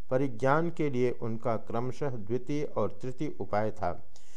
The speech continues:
किसी व्यक्ति के दक्षिणेश्वर में प्रथम आगमन से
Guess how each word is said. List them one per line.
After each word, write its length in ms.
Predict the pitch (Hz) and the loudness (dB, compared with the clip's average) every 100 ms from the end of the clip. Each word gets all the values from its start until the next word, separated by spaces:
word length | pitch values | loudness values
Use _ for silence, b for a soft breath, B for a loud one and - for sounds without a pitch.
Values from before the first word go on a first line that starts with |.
| b b | b b
किसी 240 | 175 175 202 | 0 0 2
व्यक्ति 380 | 156 165 165 180 | 4 2 2 0
के 160 | 180 | 2
दक्षिणेश्वर 680 | 143 123 - 143 147 - 160 | 2 2 2 -2 -2 0 0
में 260 | 156 123 | 0 0
प्रथम 360 | 123 117 151 147 | 0 0 0 -2
आगमन 440 | 110 107 110 131 131 | 0 0 0 0 -2
से 320 | - 90 | 0 -2